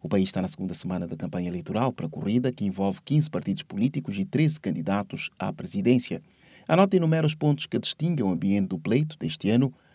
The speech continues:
da corrida realizada em dois mil e doze, quando ocorreu um golpe de Estado a dez dias da segunda volta das presidenciais. Para dois mil e catorze, o destaque vai para o fim do recenseamento, além do que a P B C chama de importante presença no terreno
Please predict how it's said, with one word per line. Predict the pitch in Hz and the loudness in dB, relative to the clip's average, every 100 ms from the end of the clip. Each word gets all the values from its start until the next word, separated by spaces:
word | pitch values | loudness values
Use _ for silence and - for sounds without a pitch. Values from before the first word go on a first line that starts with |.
| _ | _
da | 98 | -6
corrida | 95 98 107 98 | -4 -2 0 0
realizada | 95 92 95 98 101 | 0 -2 0 0 2
em | |
dois | 95 92 | 0 -2
mil | 95 | -2
e | 92 | 2
doze, | 131 160 127 92 - _ - | 4 6 4 0 -6 _ -6
quando | 95 | -4
ocorreu | 92 - 95 113 | -4 -4 -2 0
um | 107 | 2
golpe | 98 92 - | 0 -2 -4
de | - | -6
Estado | - 127 143 - - | -2 0 0 -2 -10
a | 80 | -6
dez | 98 92 | -4 -4
dias | - 92 92 | -4 -6 -6
da | 92 | -8
segunda | - 117 123 | -4 0 0
volta | 98 95 98 95 95 - _ - | 0 0 0 -2 -6 -12 _ -8
das | 95 | -6
presidenciais. | - - - 92 - 139 101 78 - _ _ _ | 0 0 0 -2 2 2 2 0 -8 _ _ _
Para | - | 0
dois | 175 156 | 2 4
mil | 170 | 2
e | 156 | 2
catorze, | 120 113 143 - - _ _ - | 0 2 2 0 -8 _ _ -8
o | 92 | -4
destaque | - 113 107 - | 0 0 0 0
vai | 95 | 0
para | 95 95 | 0 -2
o | |
fim | - 135 147 | 0 2 4
do | 95 | 2
recenseamento, | 78 85 80 82 98 151 151 - | -2 -4 -2 0 2 2 0 -6
além | 90 95 101 | -2 2 2
do | 95 90 | 0 -4
que | - 92 | -6 -6
a | |
P | 82 | -2
B | 95 92 | -2 -2
C | - 98 | -2 -2
chama | - 104 95 | -2 -2 -2
de | 92 | -2
importante | 95 - - 165 180 | -4 -4 -2 -2 0
presença | 113 95 107 117 95 | -4 0 0 0 0
no | 82 | -4
terreno | - - 120 131 | -4 2 4 4